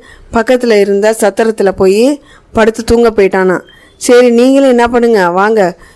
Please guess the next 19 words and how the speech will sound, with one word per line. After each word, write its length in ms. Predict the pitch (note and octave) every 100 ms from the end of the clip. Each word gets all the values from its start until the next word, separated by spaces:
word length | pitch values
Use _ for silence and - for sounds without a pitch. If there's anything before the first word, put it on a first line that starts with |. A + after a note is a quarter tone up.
| _ G#3
என்னோடய 360 | G3+ G#3 A3
படுத்து 460 | A3+ G#3 A3 - A3+
தூங்கிட்டு 340 | A3+ A3+ A#3
காலையில 460 | G#3 G3 G3 A3 A3
எந்திரிச்சு 560 | G#3+ A3 C4 G#3 E3+ - _ -
நீங்க 180 | G#3
வேற 280 | G3+ G#3+ G#3+
ஊருக்கு 280 | A3 A#3+ A3+
போய் 160 | A#3 A#3+
பிழைக்கிறதுக்கு 460 | A3 G#3 A#3 G#3
போகலாம் 460 | F#3+ F#3+ F3+ F#3 G#3
வாங்கன்னு" 260 | G3 G3+
சொல்லிட்டு 560 | G#3 G#3 G3 F#3+ A3+ E4 - - - - -
அந்த 420 | - G#3+ G#3+ A#3+
குருவையும் 600 | A3 A3+ A3+ G#3 A#3+ C4+
அவங்களோட 360 | G#3 G3+ G#3 G3+ G#3
சீடர்களையும் 580 | G#3+ G3+ G3+ F#3+ B3 A3
அழைச்சிட்டு 300 | F#3+ F#3+ G3+
போயிட்டாராம். 400 | F3 E3 E3+